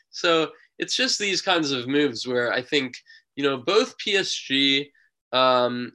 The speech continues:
and as well as to a degree other clubs such as, you know, maybe even, e-, even Bayern and, uh, clubs who have kind of, I would say, become too comfortable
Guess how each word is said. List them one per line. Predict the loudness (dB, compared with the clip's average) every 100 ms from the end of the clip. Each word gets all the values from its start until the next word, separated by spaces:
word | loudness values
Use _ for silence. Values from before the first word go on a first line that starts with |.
| -4
and | 0 0 -2
as | -4 -6 -4
well | 2 4 4 4
as | 2 -2
to | -2 0
a | 0
degree | 0 2 2
other | 2 0
clubs | -2 -4 -4
such | -4 -4
as, | -6 -8 -10 _ -20 _
you | -12
know, | -6
maybe | -4 -2 -2
even, | -2 -2 -4 -8
e-, | -12
even | -8 -4 -4 -4
Bayern | 0 0 0 -2
and, | -4 -8 -18 _ _ -4
uh, | 0 0 0
clubs | -4 -4 -4
who | -2 0
have | 0 -2 -20 _ _ -2
kind | 0
of, | 2 -2 -8 -20 _ _ _ _ -20 -20 _ _ _ _ -2
I | 0
would | 0
say, | 0 -2
become | -2 -6 -4 -4 -4
too | -6 -6
comfortable | -6 -8 -8 -8 -16 -16 -18 -20 -20